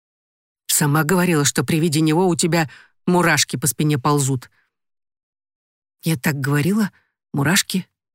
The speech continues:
"Не то слово. Он явно демонстрирует, до какой степени нас презирает. Но это же не означает, что он..." Сердито соплю, затем стараюсь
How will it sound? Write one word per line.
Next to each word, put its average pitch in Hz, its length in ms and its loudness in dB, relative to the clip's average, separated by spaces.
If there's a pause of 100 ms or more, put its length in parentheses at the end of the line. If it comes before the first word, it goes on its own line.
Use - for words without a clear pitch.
(640)
"Не 160 160 0
то 175 140 0
слово. 139 440 0 (920)
Он 160 160 2
явно 180 320 2
демонстрирует, 180 840 0
до 175 100 -2
какой 190 300 2
степени 190 400 0
нас 180 240 2
презирает. 190 760 0 (920)
Но 185 80 2
это 190 200 0
же 208 140 2
не 220 120 2
означает, 233 520 2
что 247 220 0
он..." 240 180 2 (1000)
Сердито 185 520 0
соплю, 190 420 0
затем 160 300 0
стараюсь 170 440 2